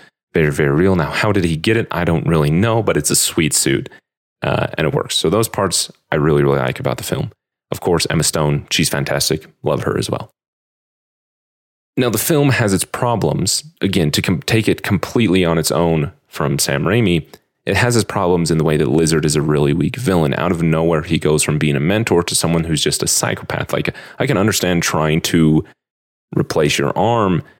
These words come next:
to finish that quote I shared earlier from Mark Webb. He says, "Kurt is not as strong as Spider-Man on the inside, but he wants to get back his arm to fill that void." And essentially, he becomes a big bully. So just like Peter, he's looking to fill his void, and he fills it with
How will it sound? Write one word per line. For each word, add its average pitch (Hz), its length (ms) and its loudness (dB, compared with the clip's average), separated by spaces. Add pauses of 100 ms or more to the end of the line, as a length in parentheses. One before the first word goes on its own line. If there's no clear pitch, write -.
(180)
to 85 200 2
finish 113 260 -2
that 90 180 -2
quote 87 220 0
I 80 40 2
shared 95 220 0
earlier 90 300 2
from 87 160 -2
Mark 80 280 -2
Webb. 76 260 2
He 82 140 0
says, 76 260 0
"Kurt 135 480 -2
is 87 280 0
not 90 260 0
as 82 100 0
strong 85 300 0
as 78 80 0
Spider-Man 78 400 0
on 76 140 0
the 76 60 2
inside, 76 400 -2
but - 140 -4
he 82 120 -2
wants 82 280 0
to 87 60 0
get 80 140 0
back 73 260 -2
his - 180 -2
arm 80 360 0 (420)
to - 100 -2
fill 80 260 0
that 69 220 -4
void." 73 340 0
And 73 140 -2
essentially, 73 440 0
he 80 120 2
becomes 76 380 -2
a 73 40 0
big 85 220 -2
bully. 120 360 0 (520)
So - 100 0
just 117 180 2
like 101 160 -2
Peter, 117 220 2
he's 110 200 2
looking 98 220 0
to 82 40 0
fill 78 220 2
his 73 100 -2
void, 73 300 0
and 78 160 -2
he 92 220 -2
fills 78 320 0
it 73 100 2
with 76 280 -2